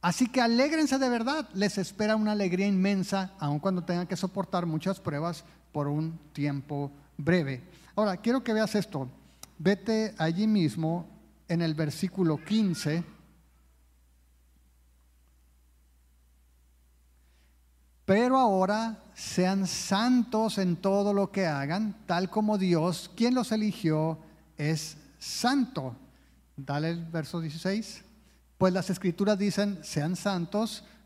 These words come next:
porque yo soy santo'". Y mira el verso diecisiete.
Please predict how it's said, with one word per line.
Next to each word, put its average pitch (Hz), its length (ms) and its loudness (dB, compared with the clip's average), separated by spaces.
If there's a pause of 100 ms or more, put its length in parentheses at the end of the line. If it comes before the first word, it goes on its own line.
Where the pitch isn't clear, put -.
porque 170 560 -2 (160)
yo 156 440 0
soy 156 380 -2
santo'". 143 760 -2 (640)
Y 180 160 4
mira 185 180 4
el 170 60 0
verso 165 260 -2
diecisiete. 131 640 -4